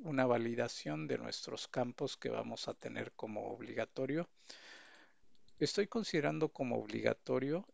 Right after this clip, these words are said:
estos campos, el I D producto, el nombre, el precio de venta, la categoría y la marca no las estoy considerando como obligatorio, el impuesto sí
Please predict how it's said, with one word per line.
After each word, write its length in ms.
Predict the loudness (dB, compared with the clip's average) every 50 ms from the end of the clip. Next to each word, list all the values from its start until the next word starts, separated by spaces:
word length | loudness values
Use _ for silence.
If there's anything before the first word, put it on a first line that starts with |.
| -6
estos 680 | -2 0 0 0 -2 -4 -6 -6 -6 -6 -6 -8 -10 -6
campos, 840 | -2 0 0 0 -2 -4 -8 -8 -8 -8 -8 -8 -12 -12 -14 -14 -16 -20 -20 -20 -20 -20 -20 -20 -20 -20 -18 -18 -18 -18 -20 -20 -20 -20 -20 -20 -20 -18 -18 -12 -6
el 160 | -2 2 2
I 100 | 2 2
D 140 | 0 -2 -8 -8
producto, 680 | -6 -4 -2 0 -2 -2 -4 -4 -2 0 0 0 -2 -6 -10
el 240 | -6 -4 -4 -2 0
nombre, 460 | 2 2 2 2 2 2 2 2 0 -2 -12 -20 -18 -18 -18 -18 -20 -10 _ 2
el 240 | 4 4 4 4
precio 580 | 2 0 0 2 2 2 2 0 -2 -2 -2 -2
de 140 | -2 -2 2
venta, 560 | 4 4 4 4 0 0 2 2 2 2 0 -4 -20 _ -20 -20 -20 -20 -20 -20 -20 -20 -20 -20 -10 -2 4
la 180 | 6 6 6
categoría 920 | 8 6 2 2 2 2 -2 0 2 2 2 2 2 2 4 4 4 4 2 -2 -10 _ -10
y 500 | -6 -2 -2 0 0 0 2 2 2 2
la 160 | 4 4 4
marca 500 | 6 6 6 6 4 6 6 6 6 6 4
no 380 | 0 -4 -2 0 2 2 4
las 240 | 4 2 2 0 -4
estoy 300 | -8 -6 -4 -4 -4 -4
considerando 680 | -4 -6 -6 -6 -6 -4 -4 -4 -4 -4 -4 -4 -6
como 360 | -6 -8 -10 -8 -8 -6 -8
obligatorio, 840 | -8 -6 -6 -4 -4 -2 -4 -4 -4 -4 -2 -2 0 -2 -2 -4 -6 -10 _ _ _ _ -20 -20 -20 -20 -20 _ _ -8
el 180 | -4 -2 0 0
impuesto 640 | 0 -2 -2 -2 -2 -2 -2 -2 -4 -4 -4 -4 -4
sí 360 | -4 -4 -4 -2 -2 -2